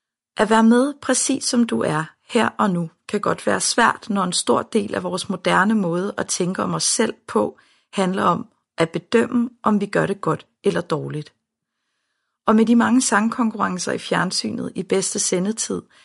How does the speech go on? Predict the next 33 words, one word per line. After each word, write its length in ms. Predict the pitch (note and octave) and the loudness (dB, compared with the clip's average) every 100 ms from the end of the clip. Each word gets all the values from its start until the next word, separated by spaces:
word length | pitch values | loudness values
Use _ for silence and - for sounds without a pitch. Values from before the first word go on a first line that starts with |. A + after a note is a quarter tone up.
| _ - | _ -6
er 60 | |
konkurrencen 800 | G3+ G3+ G3 G3 F#3+ F#3+ A3+ A#3+ - | -2 -2 -2 -2 0 0 -2 -2 0
om, 160 | G3 F#3+ | -2 -2
hvordan 420 | - F#3+ F#3 G3 A#3 | -6 -2 0 2 0
vi 60 | |
lyder, 360 | G3 G#3 - - - | -2 -4 -4 -4 0
også 240 | A3+ - | 0 0
blevet 200 | - F#3+ | -2 -2
en 60 | F3 | -2
del 260 | F3 E3 | -4 -4
af 60 | F3 | -4
hverdagen 520 | D#3+ D3 E3+ - - | -2 -4 -4 -6 -6
i 120 | - | -4
mange 280 | F3+ D3 D#3+ | -2 -2 -2
børnefamilier. 760 | E3 D3+ D3 - E3 - - D#3 _ _ _ _ _ _ _ _ _ - | -2 -2 -4 -6 -8 -8 -10 -12 _ _ _ _ _ _ _ _ _ 2
Udsendelserne 840 | C4 B3 C4 A3+ G3+ G3 F3+ F3 | 2 2 0 -2 -2 -4 -4 -6
er 60 | E3 | -4
virkelig 340 | F#3 A3 G#3 | 0 0 0
medrivende 540 | F3+ G3 G#3 F#3+ E3 D3+ | 0 0 0 0 -2 -2
underholdning. 640 | D#3 E3+ E3 - D3+ D#3+ _ _ _ _ - | -2 -4 -6 -6 -8 -8 _ _ _ _ -4
Vi 80 | |
ser 240 | G3+ A3 G#3 | 0 2 2
det 120 | A3 | 2
sammen 220 | - G3+ | 0 0
med 80 | G3+ | -2
vores 240 | E3 D#3+ | -4 -4
børn 360 | - A3+ G#3+ - | 0 2 2 0
og 120 | - | -4
er 40 | E3+ | -4
dommere 440 | - D#3+ E3 F#3+ | 2 2 2 0
hjemme 280 | E3+ D#3+ D#3+ | -2 -2 -4
fra 120 | - | -2
sofaen. 680 | F3 E3 D3 - - D3+ | -2 -2 -4 -6 -6 -6